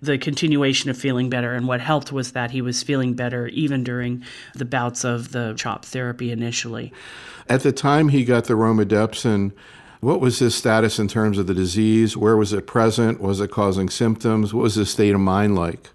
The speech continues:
Speaker 1: So it wasn't causing too many symptoms. He just had presented with left axillary lymph nodes,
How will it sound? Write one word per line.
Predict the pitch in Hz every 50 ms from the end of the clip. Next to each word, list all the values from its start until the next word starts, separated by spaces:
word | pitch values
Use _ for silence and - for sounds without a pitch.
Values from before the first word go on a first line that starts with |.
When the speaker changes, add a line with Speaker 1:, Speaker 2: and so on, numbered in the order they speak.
| _ _ -
Speaker 1:
So | - - - 202 190 190 202 143
it | 147 208 214 202
wasn't | 220 220 220 220 240 247 226 -
causing | - - 208 202 190 180 185 175
too | 165 - 190
many | 180 165 156
symptoms. | 151 - 170 160 160 160 160 151
He | - 170 156
just | 151 135 160 156 -
had | - 151 143 131
presented | - 151 139 147 143 139 143 143 135
with | 131 135 131 127 123 123 -
left | 117 123 123 120 123 - - -
axillary | 127 123 120 123 - - 107 120 127 123 127 131
lymph | 135 - 131 127 123 - -
nodes, | - 117 117 110 - 135 -